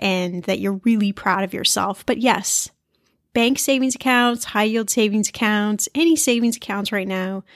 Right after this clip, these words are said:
they're just a drag. <laughs> You're essentially losing money because it just can't keep up with inflation. But the plus is that when your money's in a high yield savings account or a money market or even in a C D, your money is theoretically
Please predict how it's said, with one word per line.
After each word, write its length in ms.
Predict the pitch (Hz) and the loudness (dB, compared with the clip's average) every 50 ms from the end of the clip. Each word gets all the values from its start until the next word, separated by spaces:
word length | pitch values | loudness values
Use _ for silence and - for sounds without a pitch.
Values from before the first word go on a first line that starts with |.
| - - - - _ _ _ | -20 -20 -20 -20 _ _ _
they're 100 | - 202 | -4 -2
just 260 | 190 - 208 - - | -2 0 -2 -2 -4
a 60 | - - | -6 -8
drag. 420 | - 156 151 - - 208 - - - - 214 240 - - - 196 - - | -6 -6 -4 -4 -6 -6 -8 -6 -2 -2 0 0 -2 -2 -2 -4 -4 -4
<laughs> 460 | - - - - - - - - _ | -10 -20 -20 -20 -20 -20 -20 -6 _
You're 140 | - 247 233 | 2 2 4
essentially 480 | - - 269 269 262 - 294 285 262 | 4 4 4 4 2 2 2 2 2
losing 340 | 240 233 226 214 214 214 208 | 4 2 2 2 2 2 0
money 240 | 196 185 185 185 190 | 0 0 0 0 -2
because 480 | 170 190 - - - 208 185 180 - - | -4 -6 -8 -6 -6 -4 -2 -2 -2 -4
it 100 | 208 - | -4 -4
just 220 | - 214 - - | -2 -2 -2 -2
can't 300 | - - 226 214 202 - | -2 -4 -4 -4 -4 -4
keep 220 | - - - - 185 | -6 -8 -4 -2 -2
up 180 | 180 - - | -4 -4 -6
with 240 | 214 196 170 - - | -10 -12 -12 -10 -8
inflation. 720 | 175 190 190 - 269 277 262 - - 277 254 247 240 233 - - - - - - - - _ _ _ _ - | -8 -8 -2 2 2 2 4 4 4 4 4 4 2 0 -2 -8 -18 -20 -20 -20 -20 -20 _ _ _ _ 4
But 300 | 277 294 302 294 - - _ | 4 6 4 2 -2 -8 _
the 240 | - 208 214 - 233 | -12 -6 -4 -4 -4
plus 440 | 233 - - 349 381 370 339 - - | -4 -4 -2 0 2 2 2 0 0
is 140 | 240 214 214 | 0 0 0
that 360 | 233 220 214 214 220 - - | 2 2 2 0 -2 -4 -6
when 200 | - 220 214 208 | -6 -6 -4 -4
your 140 | 220 214 214 | -2 -2 -2
money's 340 | 214 220 226 233 233 208 214 | -2 0 0 0 0 0 0
in 100 | 208 196 | -2 -4
a 40 | |
high 160 | 185 - 220 208 | -4 -6 -6 -4
yield 220 | 190 190 185 - | -4 -6 -4 -4
savings 380 | - - 269 254 254 254 240 - | -2 0 2 2 2 2 0 -2
account 500 | 240 - - 254 240 226 226 220 208 185 | -4 -6 -4 -2 -2 -2 -2 -2 -4 -6
or 120 | 180 180 | -6 -8
a 40 | 180 | -6
money 280 | 180 202 226 247 247 | -4 0 2 2 4
market 500 | 226 220 220 220 214 - 240 220 208 202 | 4 4 2 2 0 0 -2 -2 0 -2
or 100 | 196 190 | -2 -2
even 300 | 202 247 311 302 330 294 | -2 -2 -2 0 2 2
in 140 | 269 254 240 | 4 4 2
a 60 | 233 214 | 2 2
C 260 | - - 240 220 214 | 2 2 2 0 0
D, 380 | 208 226 220 208 202 202 196 - - - - - _ _ _ _ _ _ | 0 0 0 0 0 -2 -4 -6 -10 -18 -20 -20 _ _ _ _ _ _
your 140 | 254 254 262 | -2 0 2
money 320 | 269 294 294 302 294 262 | 4 4 4 4 4 2
is 300 | - 233 240 226 208 - - | 2 2 0 0 -2 -4 -8
theoretically 920 | 233 - - - 262 262 269 254 247 220 214 220 220 - - 208 202 202 | -12 -14 -6 -2 0 2 2 4 4 2 2 2 0 -2 -2 -2 -2 -2